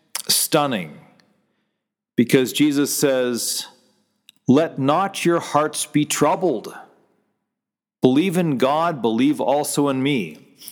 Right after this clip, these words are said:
<laughs> Despite the fact that, that I'm about to be betrayed, arrested, crucified, despite the fact that you all are gonna run away and Peter's gonna deny me three times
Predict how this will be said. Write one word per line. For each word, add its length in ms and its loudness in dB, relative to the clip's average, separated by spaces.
<laughs> 560 -4
Despite 560 2
the 100 0
fact 420 0
that, 440 -2
that 180 4
I'm 120 -2
about 320 0
to 40 -12
be 640 0
betrayed, 840 2
arrested, 840 0
crucified, 880 2
despite 400 2
the 60 0
fact 200 2
that 140 -2
you 100 2
all 220 2
are 100 -2
gonna 160 0
run 240 2
away 580 0
and 140 0
Peter's 280 4
gonna 240 -2
deny 280 2
me 180 -2
three 280 2
times 920 -2